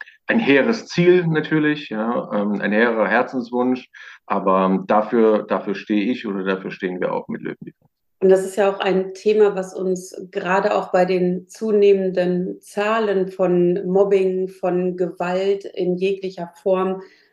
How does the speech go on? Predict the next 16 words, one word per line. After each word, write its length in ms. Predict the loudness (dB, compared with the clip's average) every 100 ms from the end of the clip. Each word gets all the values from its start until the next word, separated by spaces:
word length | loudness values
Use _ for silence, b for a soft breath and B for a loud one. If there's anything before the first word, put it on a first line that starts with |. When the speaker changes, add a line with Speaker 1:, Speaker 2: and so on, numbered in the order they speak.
| B 0
Speaker 2:
ja 200 | 2 2
auch 140 | 0
immer 200 | 2 4
mehr 200 | 4 0
beschäftigt. 800 | -2 -2 -2 -2 -4 -8 -8 0
Auch 400 | 0 0 -8 -12 -16 -16
mich 640 | -16 -6 2 2 2 -2
als, 320 | 0 0 -2
als 300 | -4 -4 -2
Mutter 360 | -2 0 -2 -2
beschäftigt 520 | -4 -6 -8 -6 -6
dieses 280 | -4 -4 -6
Thema 720 | -6 -4 0 4 4 2 -2 -4
ganz 300 | -2 -2 -4
stark. 520 | -10 -4 -2 -2 -4
Und, 300 | -2 0